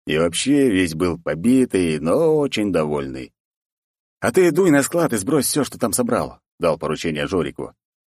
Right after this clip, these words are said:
"А то он там насобирал много трофеев, вот пусть теперь и сам их выгружает". "Могу предложить одеть его для начала, а то вид у него еще тот", —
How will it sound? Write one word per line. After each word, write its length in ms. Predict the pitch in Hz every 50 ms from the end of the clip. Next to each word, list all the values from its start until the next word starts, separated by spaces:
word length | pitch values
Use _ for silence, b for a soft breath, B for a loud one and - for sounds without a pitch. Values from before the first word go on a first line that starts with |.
| _ _ _ _
"А 120 | - - -
то 140 | - 147
он 140 | 143 139 131
там 200 | 131 139 135 131
насобирал 480 | 131 123 - 113 117 139 160 175 151 95
много 260 | 95 92 87 78 78
трофеев, 640 | - 85 85 85 - 98 82 73 71 65 - - - _
вот 220 | 80 104 - - _
пусть 200 | - 160 127 -
теперь 280 | - 120 - 147 139
и 80 | 127 120
сам 240 | - - 123 117 110
их 100 | - -
выгружает". 640 | 95 101 98 101 95 73 78 78 78 73 - - _ _ _ _ _ _ _ _ _ _ _ _ _ _ _ _ _ _ _ _ _ _ _ _ _
"Могу 300 | - 104 113 120 165 175
предложить 680 | 165 170 190 147 131 151 151 131 120 180 175 - - 143
одеть 560 | 151 151 147 139 143 143 196 202 185 - 143
его 180 | 143 127 123 120
для 200 | 107 117 127 127
начала, 640 | 127 127 - - 151 151 139 127 120 120 123 123 117
а 60 | 120
то 140 | - 151 151
вид 260 | 156 170 175 - -
у 40 | 127
него 300 | 127 127 131 131 135 123
еще 340 | 117 117 107 - - 127 110
тот", — 540 | - - 175 170 120 95 87 - - -